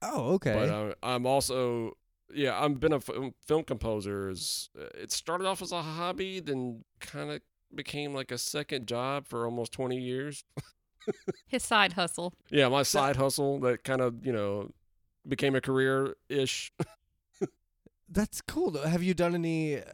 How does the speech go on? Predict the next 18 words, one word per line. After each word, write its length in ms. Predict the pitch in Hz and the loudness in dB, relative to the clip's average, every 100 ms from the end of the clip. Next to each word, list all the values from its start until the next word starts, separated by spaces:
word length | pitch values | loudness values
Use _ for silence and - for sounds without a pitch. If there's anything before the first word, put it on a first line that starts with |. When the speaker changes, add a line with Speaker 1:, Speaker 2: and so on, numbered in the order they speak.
| - 131 | -18 -12
Speaker 1:
any 200 | 165 151 | -2 2
movies 360 | 143 139 139 120 | 4 2 0 -2
that, 200 | 123 107 - _ _ _ _ | -4 -6 -12 _ _ _ _
or 180 | - 113 | -8 -8
films 400 | - 127 120 117 | -6 -6 -4 -6
that 120 | 113 | -8
any, 340 | 107 107 104 101 | -6 -4 -4 -4
uh, 20 | |
maybe 280 | 98 101 101 | -6 -8 -8
we 140 | 98 95 | -8 -6
would 200 | 95 90 | -8 -8
know 260 | 87 90 190 285 302 | -10 -8 -6 -6 -8
of? 120 | 294 139 | -6 -2
Or, 380 | 135 127 127 | 0 0 0
'cause 160 | 120 139 | -2 -2
I 100 | 135 | 0
heard, 160 | 143 62 | -2 -4
I, 140 | 110 | -12